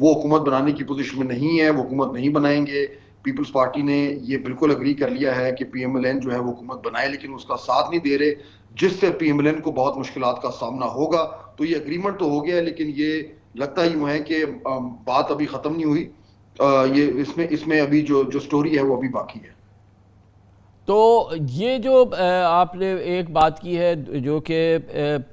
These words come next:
Speaker 2: पी-, अ, पीएमएलएन हुकूमत बनाएगी, तो पीएमएलएन का मतलब आपका ये है कि एक coalition बनाएगी, जिसमें कि पीपल्स पार्टी शामिल होने के लिए तैयार नहीं है, मगर उस कोएलिशन के प्राइम मिनिस्टर को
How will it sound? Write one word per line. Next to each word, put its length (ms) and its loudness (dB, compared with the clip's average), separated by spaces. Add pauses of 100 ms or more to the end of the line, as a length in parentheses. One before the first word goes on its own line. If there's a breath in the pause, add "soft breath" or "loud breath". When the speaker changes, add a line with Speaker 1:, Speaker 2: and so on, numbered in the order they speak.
(160)
Speaker 2:
पी-, 220 -4
अ, 600 -6 (200)
पीएमएलएन 440 4
हुकूमत 380 -2
बनाएगी, 460 -2
तो 80 -8
पीएमएलएन 800 -2
का 80 -4
मतलब 300 -2
आपका 220 0
ये 280 0
है 60 0
कि 200 -4
एक 140 -8
coalition 540 0
बनाएगी, 560 -2 (360 soft breath)
जिसमें 380 -4
कि 140 -2
पीपल्स 440 0
पार्टी 360 0
शामिल 400 -2
होने 300 -4
के 140 -8
लिए 140 -2
तैयार 520 2
नहीं 280 -4
है, 320 -2 (280 soft breath)
मगर 460 2
उस 340 -6
कोएलिशन 800 0
के 340 2
प्राइम 340 0
मिनिस्टर 360 -6
को 280 -4